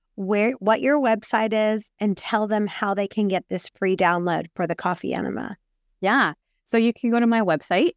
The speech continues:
Speaker 2: It's D R crystal N D dot com. So it's D R, and then Crystal is spelled C H R I S T A L, N D as in naturopathic doctor dot com. So D R crystal N D dot com.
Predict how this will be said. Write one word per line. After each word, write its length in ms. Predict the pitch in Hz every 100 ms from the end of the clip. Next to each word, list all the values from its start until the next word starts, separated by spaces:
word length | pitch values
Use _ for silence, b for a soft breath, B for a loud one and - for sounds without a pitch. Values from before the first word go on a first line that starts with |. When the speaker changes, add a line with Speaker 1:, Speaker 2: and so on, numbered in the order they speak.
| _ _
Speaker 2:
It's 380 | 185 175 170 -
D 220 | 180 -
R 100 | 175 - 190
crystal 460 | 190 156 - 170
N 220 | - 180 175
D 180 | 175
dot 240 | 175 165 -
com. 480 | - 156 143 240 359 _
So 300 | - 185 170
it's 160 | 170 175
D 260 | 190 190
R, 500 | 180 165 165 180 262 302
and 180 | 175 170
then 120 | 165 -
Crystal 400 | 185 - - 180
is 120 | 175
spelled 420 | - - 165 156 - _
C 180 | 214 208
H 300 | 185 180 - -
R 160 | 170 -
I 320 | 160 156 160 -
S 240 | 175 -
T 240 | - 190 180
A 140 | 170
L, 340 | 156 156 220 339 _ _ _ _
N 280 | 208 196 196
D 320 | 175 120 - _
as 140 | 180 170
in 140 | 170
naturopathic 540 | 165 165 - 165 175
doctor 440 | 165 165 - 254 370 -
dot 180 | 175 -
com. 220 | - 57 - -
So 100 | 190
D 40 |
R 60 | 185 -
crystal 300 | 202 - 196
N 100 | 185
D 120 | 175
dot 200 | 170 151
com. 220 | - 349